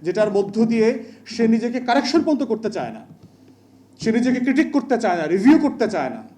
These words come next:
সে আবার নতুন করে রাষ্ট্রের ফোর্স হইতে চায় না, সে গণতন্ত্রের ফোর্স হইতে চায় না, সে সভরেনিটির ফোর্স হইতে চায় না, সে লুকাইতে চায়।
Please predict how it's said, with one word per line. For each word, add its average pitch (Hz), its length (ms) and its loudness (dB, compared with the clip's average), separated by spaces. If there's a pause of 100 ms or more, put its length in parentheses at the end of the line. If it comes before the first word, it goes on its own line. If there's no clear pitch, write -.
(280)
সে - 140 -6
আবার 226 320 4
নতুন 254 380 4
করে 247 220 4
রাষ্ট্রের 226 400 0
ফোর্স - 380 0
হইতে 240 220 -2
চায় 139 200 -6
না, 113 200 -14 (300)
সে 220 100 -4
গণতন্ত্রের 240 540 0
ফোর্স 240 340 -4
হইতে 214 180 -2
চায় 156 220 -4
না, 123 160 -12 (200)
সে 185 100 -12
সভরেনিটির 233 460 -4
ফোর্স 240 260 -2
হইতে 220 180 -6
চায় 127 220 -8
না, - 140 -18 (340)
সে 262 100 2
লুকাইতে 254 500 2
চায়। 123 320 -6